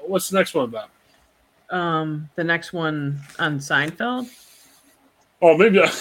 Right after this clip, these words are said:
Speaker 1: <laughs> it's,
Speaker 2: No.
Speaker 1: maybe I'm getting shows confused a little
Speaker 2: You
Speaker 1: bit.
Speaker 2: are, you
Speaker 1: Yes.
Speaker 2: are, because the next Seinfeld episode is one I really don't like.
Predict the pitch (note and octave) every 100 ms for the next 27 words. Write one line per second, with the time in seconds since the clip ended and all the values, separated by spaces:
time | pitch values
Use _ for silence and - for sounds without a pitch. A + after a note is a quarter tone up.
0 | - - - A3+ - - - F#3 - E3+
1 | D#3+ D3+ F#3 F#3 F3+ F#3 D#3+ D#3+ D#3 C3+
2 | F#3 D3 - D3+ - A3 - G3 G#3+ -
3 | F3 F#3 F3 D#3 D3 - - - - G3+
4 | G#3 F3+ E3+ C#3+ C#3+ D3+ D#3 E3 E3 D#3+
5 | E3 F#3 - - D3+ D#3+ F#3 F#3+ F#3+ G3
6 | A3 - F#3+ E3+ D3+ C#3+ C3 B2+ C3+ B2
7 | A2 B2 - - - -